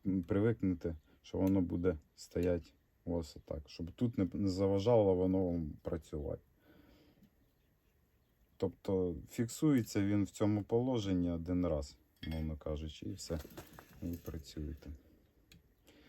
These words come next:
Е, за проханням одного з клієнтів замінив я оці гвинтики на ось такі.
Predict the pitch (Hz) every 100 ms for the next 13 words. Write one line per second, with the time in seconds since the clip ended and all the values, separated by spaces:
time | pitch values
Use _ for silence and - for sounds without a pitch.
0 | - _ _ _ _ 87 90 92 90 127
1 | 123 135 - 147 131 113 113 110 123 113
2 | - 120 123 156 143 - 113 101 110 110
3 | 110 107 101 101 101 85 - - - -
4 | 98 - 107 95 107 107 98 98 85 98
5 | 90 - 98 101 101 - 120 - 160